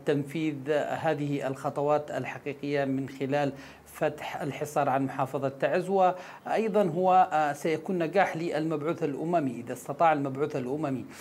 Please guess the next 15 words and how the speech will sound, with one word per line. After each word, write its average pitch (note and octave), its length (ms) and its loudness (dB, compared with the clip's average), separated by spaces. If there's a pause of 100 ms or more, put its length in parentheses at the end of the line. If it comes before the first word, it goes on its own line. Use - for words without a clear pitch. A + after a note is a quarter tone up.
(240)
أن C#3 140 0
يحقق C#3 440 -2
هذه C#3 460 -2
الانفراجة C#3 640 -2
لهذه C3+ 540 -2
المحافظة C3 680 -2
التي، C3+ 340 -4 (380)
آه، C3 220 2
تحاصر D#3+ 500 2
منذ C#3+ 260 -2
أكثر C#3 280 -2
من C#3 140 -2
سبع C3+ 260 -10
سنوات، C#3 600 -2
آه، C#3 160 0